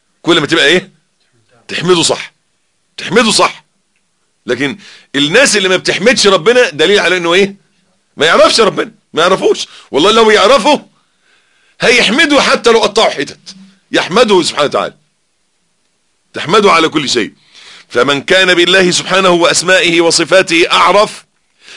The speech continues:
كان حمده في القلب أتم، وصار فيه أرغب، وله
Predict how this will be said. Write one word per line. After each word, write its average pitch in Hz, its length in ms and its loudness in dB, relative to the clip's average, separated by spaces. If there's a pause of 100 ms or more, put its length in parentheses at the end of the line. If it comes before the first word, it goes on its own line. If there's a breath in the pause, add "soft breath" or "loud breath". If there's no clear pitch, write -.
(100)
كان 233 280 2
حمده 190 500 2
في 151 100 -2
القلب 180 380 -2
أتم، 147 520 -2 (1160)
وصار 143 640 0
فيه 156 580 -4
أرغب، 117 560 -2 (1120 soft breath)
وله 131 440 0